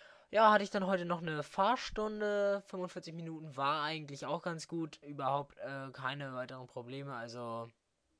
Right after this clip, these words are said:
Haut abgesoffen hab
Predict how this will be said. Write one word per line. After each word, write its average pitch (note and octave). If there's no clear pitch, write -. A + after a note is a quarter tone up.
Haut D#3
abgesoffen C#3+
hab C3+